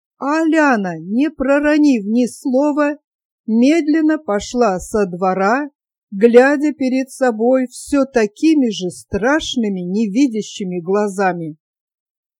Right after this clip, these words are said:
Из-за угла хаты раздался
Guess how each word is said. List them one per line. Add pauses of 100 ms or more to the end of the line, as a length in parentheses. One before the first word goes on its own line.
(280)
Из-за
угла
хаты
раздался